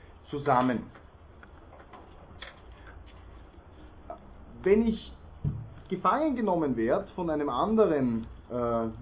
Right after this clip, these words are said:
Souverän zum Beispiel, äh, also von einem Feind meines Souveräns in dem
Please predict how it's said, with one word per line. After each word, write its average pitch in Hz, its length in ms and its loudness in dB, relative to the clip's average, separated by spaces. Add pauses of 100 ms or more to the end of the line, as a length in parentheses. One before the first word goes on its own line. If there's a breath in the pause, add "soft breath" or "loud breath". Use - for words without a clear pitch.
(160)
Souverän 117 600 -2
zum 135 180 -4
Beispiel, 127 500 -4 (200)
äh, - 40 -8
also 139 640 4 (120)
von 107 140 -4
einem 90 180 -6
Feind 127 420 0 (160)
meines 101 320 -4 (100)
Souveräns 92 560 -8
in 90 140 -10
dem 76 200 -12